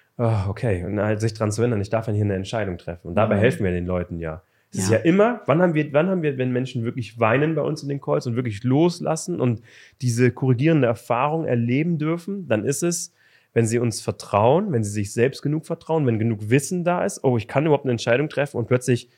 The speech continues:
Speaker 1: spüren sie das in meinem Körper. Wo spürst du es? In deinem Herzen. Okay, was macht's? Oh, meine Brust, da ist ein Druck. Okay, kannst du bei dem Gefühl bleiben? Eine Weile, ja. Okay, jetzt traue ich mich das. Und dann wollen sie manchmal ausbrechen. Kennt ihr das, wenn die dann sagen,
Speaker 2: Ja,
Speaker 1: ja, jetzt
Speaker 2: klar.
Speaker 1: spüre ich auch was in meinen Schultern.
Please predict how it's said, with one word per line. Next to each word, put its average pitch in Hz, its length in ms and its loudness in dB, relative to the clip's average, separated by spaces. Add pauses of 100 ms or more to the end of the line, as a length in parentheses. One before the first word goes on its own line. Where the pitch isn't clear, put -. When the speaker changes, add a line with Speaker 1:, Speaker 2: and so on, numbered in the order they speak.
(240)
Speaker 1:
spüren 143 320 0
sie 117 60 0
das 92 140 -2
in 95 60 -4
meinem 85 160 -2
Körper. 85 400 -4
Wo 123 140 2
spürst 120 300 -8
du - 20 -8
es? 87 80 -10
In 101 80 -6
deinem 98 160 0
Herzen. 113 360 -6
Okay, 113 200 -8
was 110 120 -8
macht's? - 360 -10 (340)
Oh, - 100 -14
meine 107 220 -2
Brust, 117 480 -4
da 98 60 -8
ist 110 100 -10
ein 120 80 -2
Druck. 127 340 -2 (160)
Okay, 143 300 -8
kannst 120 280 -4
du 123 40 -4
bei 120 80 2
dem 120 140 0
Gefühl 120 260 -4
bleiben? 120 500 -6 (120)
Eine 90 140 -6
Weile, 90 220 -8
ja. 104 280 -6 (560)
Okay, 110 140 -4
jetzt 101 200 -4
traue 107 240 0
ich 92 100 -6
mich 101 180 -10
das. - 340 -14 (460)
Und 110 60 -2
dann 104 120 2
wollen 131 140 6
sie 123 60 0
manchmal 131 360 2
ausbrechen. 110 500 2
Kennt 135 100 2
ihr 143 60 -2
das, 120 100 -4
wenn 120 80 2
die 123 60 4
dann 117 80 4
sagen, 113 240 4
Speaker 2:
Ja, 117 80 6
Speaker 1:
ja, 127 60 8
jetzt - 100 4
Speaker 2:
klar. - 100 -6
Speaker 1:
spüre 156 120 6
ich 147 100 2
auch 123 100 2
was 131 160 0
in 131 60 0
meinen 117 160 4
Schultern. 131 460 0